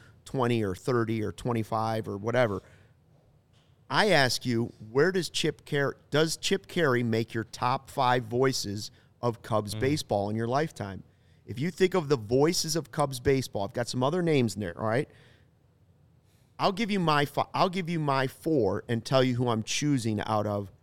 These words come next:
Speaker 1: for number five. And 'cause I'm sure you're, the three of you will have a different list being younger guys. So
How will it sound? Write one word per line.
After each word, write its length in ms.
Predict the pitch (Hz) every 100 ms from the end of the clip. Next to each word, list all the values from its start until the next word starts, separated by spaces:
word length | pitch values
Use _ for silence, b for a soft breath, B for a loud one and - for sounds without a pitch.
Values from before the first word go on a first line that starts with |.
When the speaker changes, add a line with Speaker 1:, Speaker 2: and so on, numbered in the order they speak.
| _ _ _
Speaker 1:
for 80 | 120
number 200 | 117 101
five. 440 | - 113 92 87
And 140 | 113 -
'cause 120 | 113
I'm 140 | 131
sure 300 | 123 - 196
you're, 240 | 208 180 185 - b b b
the 80 | 131
three 300 | 127 156 180
of 100 | 160
you 140 | 156 170
will 160 | 127
have 180 | 113 113
a 100 | 110
different 460 | - 147 - 143 120
list 500 | 123 143 107 - - b b b _ _ _
being 200 | 139 135
younger 220 | 127 120 107
guys. 240 | 107 95
So 120 | -